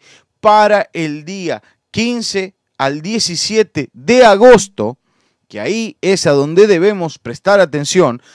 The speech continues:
del quince al diecisiete de agosto, ahí sucederá algo totalmente distinto. ¿Y qué es lo que puede pasar? Que ya hay un pronóstico de la magnitud que suponen será ocho punto ocho.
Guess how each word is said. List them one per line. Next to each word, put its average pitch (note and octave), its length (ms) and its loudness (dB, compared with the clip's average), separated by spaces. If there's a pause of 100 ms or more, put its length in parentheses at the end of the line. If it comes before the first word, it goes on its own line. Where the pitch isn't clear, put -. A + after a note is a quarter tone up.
(140)
del C#3+ 220 -8
quince G#3+ 360 -6
al D3 100 -8
diecisiete F3+ 640 -6
de D#3+ 80 -4
agosto, F3+ 480 -6 (240)
ahí G#3+ 220 0
sucederá G3 500 2
algo G3 240 2
totalmente F3+ 640 -2
distinto. B2+ 540 -8 (360)
¿Y - 120 -4
qué A#3 100 -4
es C4 40 2
lo A#3+ 80 0
que G#3 100 -2
puede A3 280 6
pasar? F#3 500 2 (380)
Que - 360 -8
ya G3+ 480 0 (140)
hay G3+ 220 0
un G3+ 140 -6
pronóstico F#3+ 640 -2
de E3+ 80 -2
la D#3+ 120 0
magnitud E3 680 -2
que D#3 160 -12
suponen E3+ 760 -2 (240)
será F3 500 -4
ocho A3+ 380 -2
punto F#3 560 0
ocho. A#2+ 340 -4